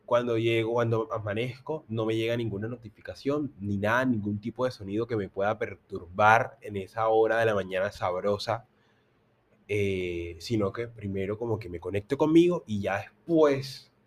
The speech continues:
es que voy a coger el celular, ¿ya? Entonces, si te funciona, hazlo con todo gusto. Eh, y bueno,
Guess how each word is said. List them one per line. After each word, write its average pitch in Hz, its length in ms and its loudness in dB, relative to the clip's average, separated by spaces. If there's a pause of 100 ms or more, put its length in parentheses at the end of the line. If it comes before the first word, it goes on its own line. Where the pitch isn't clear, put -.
(920)
es 113 200 -6
que 110 140 0
voy 107 540 4
a 107 100 0
coger - 300 -14
el - 80 -20
celular, 80 460 -8 (680)
¿ya? 113 300 4
Entonces, 101 600 -4 (540)
si - 220 -4
te 107 100 4
funciona, 143 460 2 (400)
hazlo 104 280 0
con 95 160 -2
todo 90 200 6
gusto. - 400 2 (1500)
Eh, 156 420 8
y 165 80 2
bueno, 160 360 8